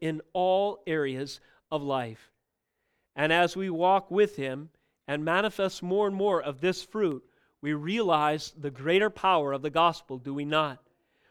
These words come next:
We see that from the wellspring, the fountainhead, the headwaters of grace,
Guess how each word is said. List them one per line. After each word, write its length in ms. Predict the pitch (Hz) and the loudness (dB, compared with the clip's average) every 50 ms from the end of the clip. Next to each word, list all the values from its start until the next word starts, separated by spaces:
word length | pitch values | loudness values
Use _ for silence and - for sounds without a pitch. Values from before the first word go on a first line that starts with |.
| _ _ - | _ _ -4
We 100 | 151 170 | -2 -2
see 240 | - - - 226 233 214 | -2 0 0 0 2 4
that 260 | 202 196 190 180 - | 6 6 6 4 2
from 600 | - - - 202 214 220 240 262 269 277 277 277 - _ _ _ _ _ _ _ - | -4 -6 0 4 4 6 6 6 4 2 0 -4 -6 _ _ _ _ _ _ _ -14
the 460 | 147 147 196 202 202 190 180 - - _ | -4 2 4 6 6 6 6 4 -2 _
wellspring, 840 | - 139 156 220 262 262 269 - - - - 180 165 147 131 117 107 - _ _ _ _ _ _ _ 147 | -6 0 4 4 6 4 4 2 -2 -8 -4 -2 -2 -2 -2 -6 -12 -18 _ _ _ _ _ _ _ -4
the 100 | - - | -4 -4
fountainhead, 880 | - - 214 214 226 254 262 247 233 196 156 147 139 131 117 113 117 _ _ | 2 6 8 8 8 8 6 2 -4 -6 -4 -4 -4 -4 -6 -8 -14 _ _
the 140 | 175 180 175 | 2 2 4
headwaters 680 | 175 240 285 269 226 202 196 190 190 185 180 175 - | 4 4 4 4 4 6 6 6 6 4 0 -2 -6
of 240 | - - 180 156 151 | -8 -8 -8 -8 -6
grace, 520 | 147 180 190 190 170 147 120 - - - | -2 2 2 2 2 2 -2 -10 -18 -20